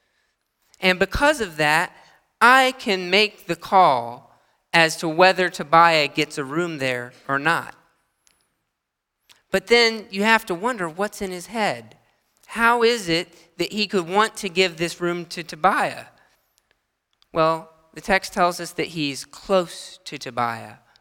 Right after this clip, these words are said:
or related to him. You see, if we look back in Nehemiah six, really quickly, Nehemiah six, verse fifteen,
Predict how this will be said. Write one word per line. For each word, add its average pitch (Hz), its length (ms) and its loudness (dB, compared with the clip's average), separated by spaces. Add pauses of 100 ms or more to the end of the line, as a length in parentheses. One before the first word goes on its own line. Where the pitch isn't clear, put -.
or 160 160 -6
related 151 640 0
to 123 140 -12
him. 110 340 -16 (1500)
You 156 120 -6
see, 202 200 2
if - 240 -6
we 180 120 4
look 208 340 0
back 190 420 4
in 151 180 -2
Nehemiah 170 520 4
six, - 640 0 (140)
really 151 240 0
quickly, 147 460 -4 (520)
Nehemiah 160 380 2
six, 202 340 0
verse 151 300 -2
fifteen, 156 760 -6